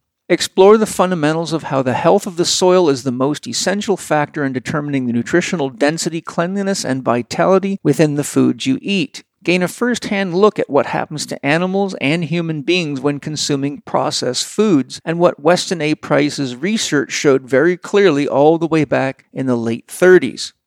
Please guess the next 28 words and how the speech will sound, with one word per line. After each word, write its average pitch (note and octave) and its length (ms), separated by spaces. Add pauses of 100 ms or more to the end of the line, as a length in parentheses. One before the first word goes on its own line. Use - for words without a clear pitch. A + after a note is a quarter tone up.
I C#3 140
share C#3+ 340
simple G3 420
tips - 340
for - 200
optimal D3 480
nutrition E3+ 540
that C#3 180
anyone D#3+ 440
can C#3 280
easily D#3 460
use C#3 380
to C3 120
greatly C3 540
enhance C3 420
their C3 140
health A#2+ 300
and B2 100
vitality. C#3 760
You F3 140
will F#3+ 100
learn F3+ 260
how E3 240
to D3 180
evaluate C#3 580
your C3 80
bowel C3 380
movements C3 580